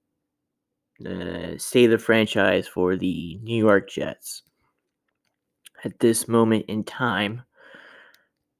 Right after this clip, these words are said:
the Browns are ten and five, playing the Steelers this Sunday, in which they either will lose or win.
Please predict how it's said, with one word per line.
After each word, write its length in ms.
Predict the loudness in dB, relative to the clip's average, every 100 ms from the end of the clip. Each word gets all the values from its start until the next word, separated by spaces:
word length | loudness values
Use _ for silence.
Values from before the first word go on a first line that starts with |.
| _ _ _ _ -4
the 100 | 0
Browns 440 | 4 4 4 4
are 120 | 2
ten 180 | 2 4
and 180 | 4 4
five, 460 | 0 -2 0 -2 -8 -20 _ _ _ _ -20 -20 -20 _ _ -10
playing 440 | -2 2 4 6
the 40 | 4
Steelers 500 | 4 4 6 4 0
this 120 | -4
Sunday, 560 | -4 -6 -4 -6 -8 -12 _ _ _ _ _ _ _ _ _ _ _ _ _
in 220 | -6 -2
which 560 | 0 0 0 -6 -14 -16 _ _ _ _ _ _ -6
they 180 | -2
either 320 | 0 0 0 0
will 600 | 0 2 2 2 0 -6 _ _ _
lose 640 | 0 2 4 4 4 2
or 300 | 0 0 -2 -8
win. 460 | -2 0 0 -4 -8